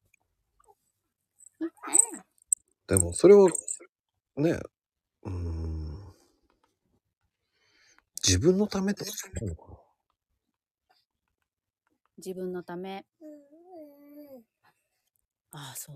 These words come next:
Speaker 2: うやな。自分のためにこれをしなきゃいけないって分かってたら、だんだんだんだんよりす-、ね、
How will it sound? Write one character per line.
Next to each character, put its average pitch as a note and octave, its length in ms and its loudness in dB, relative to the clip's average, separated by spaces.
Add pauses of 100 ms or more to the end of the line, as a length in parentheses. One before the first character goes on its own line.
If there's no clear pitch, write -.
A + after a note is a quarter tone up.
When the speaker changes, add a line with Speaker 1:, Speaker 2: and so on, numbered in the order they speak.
(100)
Speaker 2:
う C#3 40 -20
や C3 120 -20
な。 C3+ 120 -18
自 E3 220 -12
分 G3 240 0
の A#3+ 120 2
た C#4 160 2
め E4 320 8
に D4+ 320 6
こ A3 180 4
れ A3 100 8
を A3 80 8
し - 120 0
な A3+ 140 2
き G#3+ 60 -2
ゃ F#3+ 40 4
い F#3 80 2
け A#3 160 -2
な C#4 180 6
い B3+ 60 4
っ A3+ 40 0
て - 160 -2
分 A3 200 2
か D4 140 10
っ D4 80 6
て - 200 0
た D4 180 8
ら、 F4 120 10
だ A#3 180 8
ん A3+ 60 4
だ A3+ 140 8
ん A3 80 4
だ A3 140 8
ん A3 80 4
だ G#3+ 120 8
ん G#3 80 6
よ G#3+ 100 6
り A#3 120 6
す-、 - 240 -6
ね、 A3 300 4